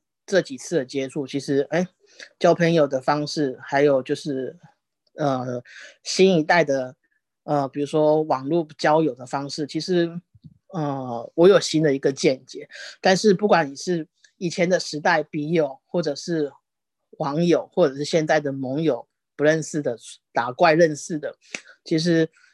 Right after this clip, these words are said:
前提之下，都是去，都是需要先去，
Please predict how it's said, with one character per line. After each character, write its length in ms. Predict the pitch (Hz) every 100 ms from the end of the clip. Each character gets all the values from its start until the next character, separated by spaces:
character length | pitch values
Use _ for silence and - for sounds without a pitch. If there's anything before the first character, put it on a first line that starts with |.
| -
前 160 | 160
提 100 | 165
之 140 | 170 170
下， 380 | 196 160 139 _ _ _ _ _ _ _ _ _ _ _ _ _ _ _ _ _ _ _ _ _ _ -
都 140 | 185
是 140 | 170
去， 180 | 165 185 175
都 140 | 185 196
是 120 | 214
需 140 | -
要 120 | 190 175
先 200 | 175 165
去， 240 | 175 135